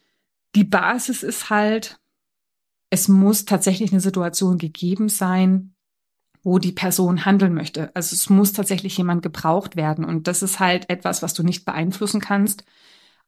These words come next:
außer, also indirekt ja, dadurch,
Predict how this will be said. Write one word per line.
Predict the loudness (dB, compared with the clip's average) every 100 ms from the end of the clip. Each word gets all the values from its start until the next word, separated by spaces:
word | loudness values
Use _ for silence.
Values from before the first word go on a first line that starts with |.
| 2
außer, | 4 4 4 4 0 -6 _ _ -4
also | 0 4
indirekt | 6 6 4 2 -2 -4
ja, | 0 2 0 -2
dadurch, | 2 2 2 0 0 -2